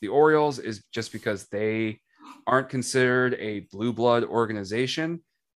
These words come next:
But if you were to flip to the N F L, someone like Rob Parker can make the exact same argument about the commies. Just Washington is considered a blue blood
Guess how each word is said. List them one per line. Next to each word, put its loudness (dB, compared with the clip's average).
But 2
if -10
you -4
were -4
to -6
flip -4
to -8
the -4
N 0
F -4
L, 0
someone 2
like 2
Rob 4
Parker 0
can -6
make -4
the -4
exact 2
same -2
argument 0
about 4
the -10
commies. 0
Just 0
Washington -2
is -2
considered -4
a -4
blue 2
blood 4